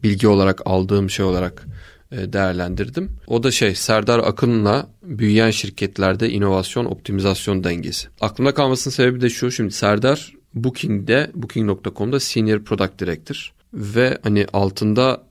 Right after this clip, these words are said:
yirmi beş tane product takımı var yanlış hatırlamıyorsam. Hani en son konuştuğumuzda sonra belki artmış bile olabilir. Onun seviyesinde hani onun düşündüğü şeyleri ve onun bakış açısını dinlemek benim için çok faydalıydı ve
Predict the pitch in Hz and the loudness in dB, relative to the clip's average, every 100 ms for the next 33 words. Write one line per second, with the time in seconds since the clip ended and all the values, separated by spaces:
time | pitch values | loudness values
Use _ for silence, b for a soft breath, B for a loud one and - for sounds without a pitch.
0 | _ - 104 104 117 127 127 - 110 113 | _ -6 2 4 4 4 2 2 0 0
1 | 113 104 104 104 - 101 90 87 - 98 | 0 0 -2 -8 -2 0 0 -4 -6 -4
2 | 90 87 - - 87 87 90 123 123 - | -4 -4 -10 -6 -4 -4 -4 -2 -2 -2
3 | 95 98 98 95 101 98 98 92 - 95 | -4 -2 -2 -2 -4 -4 -4 -4 -6 -6
4 | 110 107 104 95 92 92 - - - 104 | -4 -4 -2 0 0 -2 -2 -4 -6 -8
5 | - 90 82 80 78 175 - 110 110 156 | -6 -6 -4 -4 -4 -6 0 4 6 6
6 | 156 - 117 104 101 98 113 107 104 135 | 4 2 4 6 4 2 0 2 4 2
7 | 123 104 98 107 127 131 113 - 110 104 | 2 0 2 4 4 4 0 -2 0 0
8 | 104 107 113 - 98 98 104 101 101 117 | 2 2 2 2 2 2 0 0 2 2
9 | 123 120 110 - - 120 - 120 113 110 | 2 2 0 0 -2 0 0 0 2 2
10 | 117 117 110 - 110 117 - 104 101 104 | 2 0 -2 -2 -6 -6 -4 0 2 4
11 | 110 127 - 143 - - 104 107 | 4 4 2 -2 -6 -2 2 2